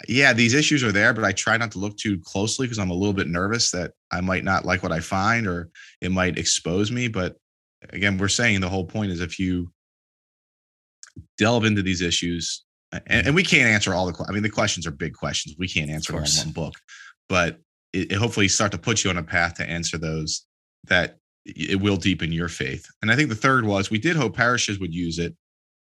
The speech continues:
Speaker 2: Mm.
Speaker 1: Um, uh, so we put, uh, for this past Lent, but we're gonna keep creating some resources. Again, we put message transcripts together, a kind of rough idea of what the message could be, or the homily could be about,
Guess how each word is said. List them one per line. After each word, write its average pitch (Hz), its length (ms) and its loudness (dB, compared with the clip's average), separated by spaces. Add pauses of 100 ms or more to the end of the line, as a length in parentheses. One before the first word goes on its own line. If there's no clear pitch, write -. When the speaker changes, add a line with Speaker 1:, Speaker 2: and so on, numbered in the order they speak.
Speaker 2:
Mm. 90 240 -2 (180)
Speaker 1:
Um, 82 400 0 (600)
uh, 92 180 4
so - 160 0
we 117 100 4
put, 117 360 2 (120)
uh, 58 240 -14 (280)
for - 120 -4
this 98 140 0
past 117 380 4
Lent, 95 220 2
but 98 80 -4
we're 110 140 0
gonna 107 200 -2
keep - 340 -4
creating 101 300 0
some 90 180 -2
resources. 85 640 -2
Again, 85 300 -4
we 85 80 0
put 92 180 -4
message 95 420 0
transcripts 95 500 -2
together, 90 300 -4
a 85 60 -6
kind 95 160 -4
of 82 120 -6 (380)
rough 98 220 0
idea 95 240 4
of 90 80 2
what 90 120 -2
the 87 60 -4
message 90 380 -2
could 82 160 -4
be, 87 400 -2 (340)
or - 60 -12
the 85 60 0
homily 87 360 0
could 85 180 -4
be 87 140 2
about, 80 380 -2